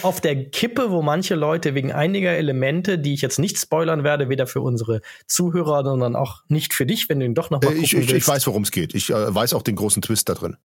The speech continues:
Speaker 1: Okay.
Speaker 2: Ja.
Speaker 1: Äh, wo viele Leute gesagt haben, so, "Ha, da verliert er mich." Äh, das ist so, manche Leute sagen, das ist ein erster schlechter Film. Ich fand den tatsächlich noch richtig gut und hab dann mit The Village sehr gefremdelt, der danach kam.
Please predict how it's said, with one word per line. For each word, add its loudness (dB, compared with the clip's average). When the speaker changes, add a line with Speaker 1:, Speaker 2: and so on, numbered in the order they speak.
Speaker 1:
Okay. -2
Speaker 2:
Ja. 0
Speaker 1:
Äh, 0
wo 2
viele 2
Leute 0
gesagt 0
haben, 2
so, 0
"Ha, 2
da 0
verliert 0
er 2
mich." -2
Äh, 0
das -2
ist -2
so, 0
manche 0
Leute 0
sagen, 2
das -2
ist -2
ein 0
erster -4
schlechter 0
Film. -2
Ich -2
fand 0
den -2
tatsächlich -2
noch -2
richtig -6
gut -2
und -2
hab -2
dann 0
mit -2
The 0
Village 0
sehr 0
gefremdelt, -2
der 0
danach -2
kam. 0